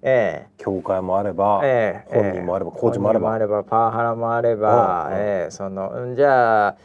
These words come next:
Speaker 1: 東京オリンピックで切っていきましょうか。
Speaker 2: <laughs> でっかい！でっかいところから切っていきましょう。
Speaker 1: なぜ今、
Speaker 2: うん、うん。
Speaker 1: やっぱりこのスポーツ選手が、
Speaker 2: うん。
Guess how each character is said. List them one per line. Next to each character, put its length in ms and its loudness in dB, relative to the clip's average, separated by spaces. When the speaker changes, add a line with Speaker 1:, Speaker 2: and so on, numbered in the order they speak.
Speaker 1:
東 220 6
京 320 8
オ 80 8
リ 100 6
ン 140 0
ピ 100 2
ッ 120 -2
ク 280 -2
で 80 -4
切 80 2
っ 80 2
て 60 0
い 20 2
き 100 -4
ま 140 -2
し 40 -8
ょ 60 -4
う 40 -12
か。 80 -8
Speaker 2:
<laughs> 40 2
で 60 4
っ 80 -4
か 260 4
い！ 120 -4
で 140 6
っ 60 -4
か 220 4
い 60 2
と 100 4
こ 100 4
ろ 60 6
か 180 4
ら 20 4
切 60 2
っ 0 -
て 0 -
い 0 -
き 0 -
ま 0 -
し 0 -
ょ 0 -
う。 0 -
Speaker 1:
な 0 -
ぜ 600 6
今、 760 2
Speaker 2:
う 20 -8
ん、 20 -8
う 60 -10
ん。 120 -16
Speaker 1:
や 120 2
っ 60 -2
ぱ 160 2
り 80 2
こ 180 -2
の 420 -2
ス 140 -20
ポ 240 0
ー 60 2
ツ 160 -2
選 260 -4
手 180 -12
が、 320 -2
Speaker 2:
う 40 0
ん。 160 -4